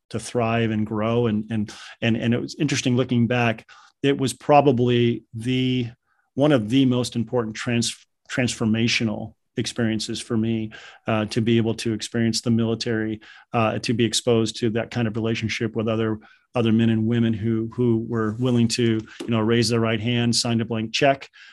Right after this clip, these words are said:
and to say, "Hey, I'm willing to give my life." I took that very seriously. Um, I'm a very patriotic person. Uh, I, I've always believed in the ideals of America. And so this was a, really something I enjoyed d-, diving into. So long story short,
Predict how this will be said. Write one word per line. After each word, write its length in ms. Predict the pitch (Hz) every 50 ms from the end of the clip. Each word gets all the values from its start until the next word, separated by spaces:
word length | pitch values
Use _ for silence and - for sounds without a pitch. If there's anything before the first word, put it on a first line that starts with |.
| _ _ -
and 180 | 123 110 104
to 80 | - 117
say, 260 | 107 - - 123 120
"Hey, 140 | 110 120 127
I'm 140 | 113 113 117
willing 200 | 117 120 117 110
to 60 | 107
give 120 | 117 110
my 100 | 110 107
life." 240 | 110 123 147 147 117
I 120 | 127 135 147
took 180 | - 170 -
that 140 | 135 120 101
very 160 | 107 107 104
seriously. 580 | - - 160 185 160 120 - - 107 101 98 - - - - - - -
Um, 420 | 117 110 107 107 110 107 104 107 - -
I'm 160 | 123 120 117
a 20 |
very 200 | 110 120 123 120
patriotic 480 | 120 127 135 120 - 131 120 110 107 -
person. 500 | - 139 143 139 - 175 180 180 160 - _ -
Uh, 20 |
I, 680 | 107 107 104 104 110 117 110 110 107 107 104 107 104
I've 160 | 104 101 - _ -
always 300 | 120 120 120 117 113 101
believed 480 | 113 107 107 113 117 120 120 117 120
in 180 | 139 120 110 107
the 160 | 113 117 113
ideals 560 | 110 110 107 101 113 113 117 117 123 120 117
of 80 | 123 101
America. 560 | 107 104 104 104 110 123 120 - 160 160 165
And 160 | 139 120 110
so 240 | - - 123 113 110
this 180 | 110 117 - -
was 200 | 127 117 98 117
a, 220 | 113 104 110 113 117
really 340 | 120 135 151 147 123 110 110
something 300 | - - 131 117 120 117
I 100 | 110 107
enjoyed 580 | 104 113 110 107 - 113 113 120 127 127 123 - - - - - - - - - _ _ -
d-, 100 | - 139
diving 400 | 139 120 131 117 113 110 113 113
into. 420 | 127 135 131 - 123 107 107 - -
So 160 | - - 123 113
long 160 | 123 131 131
story 200 | 123 - 143 127
short, 420 | 120 - 143 127 127 127 127 -